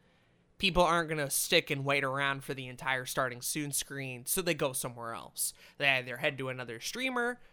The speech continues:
or they leave Twitch entirely and go to more easily accessible content, uh, tweets, YouTube videos, et cetera. So those are both sides of the argument. Uh, and Devin and, and Alpha in the video sort of disagreed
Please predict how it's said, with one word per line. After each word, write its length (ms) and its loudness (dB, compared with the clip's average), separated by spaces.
or 320 4
they 160 2
leave 300 -4
Twitch 320 0
entirely 720 2
and 180 -8
go 160 -2
to 80 -8
more 340 -8
easily 440 -6
accessible 580 -6
content, 720 -8
uh, 160 -10
tweets, 600 0
YouTube 560 -8
videos, 640 -2
et 140 -8
cetera. 520 -4
So 140 2
those 260 6
are 100 2
both 380 2
sides 540 2
of 180 -10
the 100 -4
argument. 680 -6
Uh, 300 -6
and 240 -12
Devin 320 0
and, 160 -10
and 100 -10
Alpha 340 -2
in 140 -6
the 60 -10
video 360 -6
sort 240 -6
of 120 -16
disagreed 800 -6